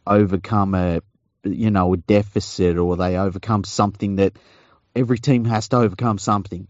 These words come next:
Every single one. Even the Titans overcome things this year to win games. So, yeah, it's, it was just a path-,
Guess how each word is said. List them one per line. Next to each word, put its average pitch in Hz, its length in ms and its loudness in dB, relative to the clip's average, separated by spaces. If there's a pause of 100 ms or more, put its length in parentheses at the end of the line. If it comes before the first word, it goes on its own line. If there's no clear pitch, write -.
Every 123 260 2
single 117 340 -2
one. 101 400 -2
Even 135 240 0
the 117 100 0
Titans 113 400 -2
overcome 95 420 -2
things 92 340 -6
this 90 240 -10
year 90 140 -2
to 87 60 -4
win 87 200 -6
games. 76 420 -8 (480)
So, 92 640 2 (460)
yeah, 98 400 2
it's, - 440 -6 (200)
it 104 140 -4
was 104 200 -2
just 110 240 -4
a 92 40 4
path-, - 360 -8